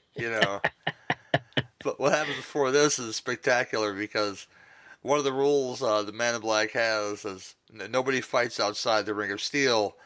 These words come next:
Speaker 1: So he finally shows up at the end of this movie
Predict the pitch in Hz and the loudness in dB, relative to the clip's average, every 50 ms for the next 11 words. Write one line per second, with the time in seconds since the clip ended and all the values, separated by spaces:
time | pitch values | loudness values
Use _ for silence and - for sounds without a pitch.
0 | - - - - - - - - - - - 131 120 110 110 101 101 104 107 - | -20 -20 -20 -20 -20 -20 -20 -12 -8 -2 2 4 4 4 4 2 -2 -6 -6 -8
1 | - - - 160 139 - - 143 131 131 131 120 123 117 113 107 101 - - - | -12 -10 -8 -6 -6 0 2 4 4 4 2 2 -2 -2 -2 -2 -4 -4 0 2
2 | 139 127 123 117 120 123 117 120 117 113 113 110 107 107 107 - - 123 123 131 | 2 2 2 2 0 0 0 0 -2 -4 -2 -2 -2 -2 -4 -4 -4 -6 -2 -2
3 | 127 120 120 110 104 101 98 98 | -2 0 0 0 0 0 -2 -8